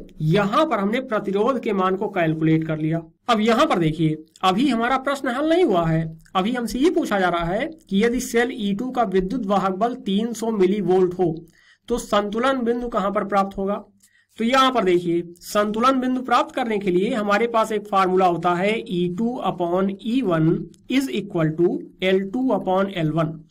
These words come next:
और इसी फार्मूले की सहायता से हम संतुलन बिंदु को प्राप्त करेंगे। तो यहाँ पर संतुलन बिंदु एल टू है,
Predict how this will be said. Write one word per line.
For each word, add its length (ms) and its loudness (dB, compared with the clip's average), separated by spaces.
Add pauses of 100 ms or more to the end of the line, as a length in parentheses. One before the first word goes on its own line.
(400)
और 140 2
इसी 200 4
फार्मूले 460 4
की 120 -6
सहायता 340 0
से 120 -6
हम 160 -4
संतुलन 480 0
बिंदु 200 0
को 100 -2
प्राप्त 300 -2
करेंगे। 300 -12 (540)
तो 60 4
यहाँ 300 0
पर 120 0
संतुलन 580 -2
बिंदु 360 0
एल 200 0
टू 240 4
है, 220 -2